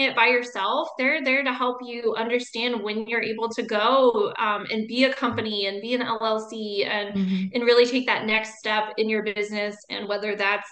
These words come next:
Speaker 1: you know, having a place of your own and having a brick and mortar, whatever that looks like, that they're there to help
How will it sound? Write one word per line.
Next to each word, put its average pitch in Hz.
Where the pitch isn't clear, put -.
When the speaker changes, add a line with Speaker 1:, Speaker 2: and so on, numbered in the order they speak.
Speaker 1:
you 208
know, 196
having 202
a 208
place 220
of 208
your 220
own 247
and 269
having 226
a 220
brick 220
and 226
mortar, 226
whatever 226
that 214
looks 208
like, 202
that 202
they're 214
there 202
to 190
help 202